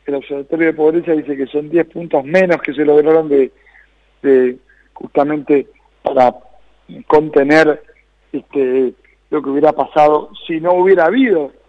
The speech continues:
justamente estas políticas. Pero bueno, ahora, eh, es, es un contrafáctico. ¿Qué hubiera pasado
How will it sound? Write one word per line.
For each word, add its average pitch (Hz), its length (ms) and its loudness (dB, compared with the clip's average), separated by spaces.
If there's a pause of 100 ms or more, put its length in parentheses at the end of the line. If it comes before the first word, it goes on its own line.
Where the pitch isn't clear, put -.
(120)
justamente 151 800 -6 (140)
estas - 320 -10
políticas. 170 680 -2 (760)
Pero 175 180 2
bueno, 214 260 2 (640)
ahora, 143 720 -4
eh, 85 180 -20 (140)
es, - 160 -8 (140)
es 160 160 -12
un 208 120 -8
contrafáctico. 143 1040 -6 (440)
¿Qué 185 120 4
hubiera 175 260 4
pasado 175 420 0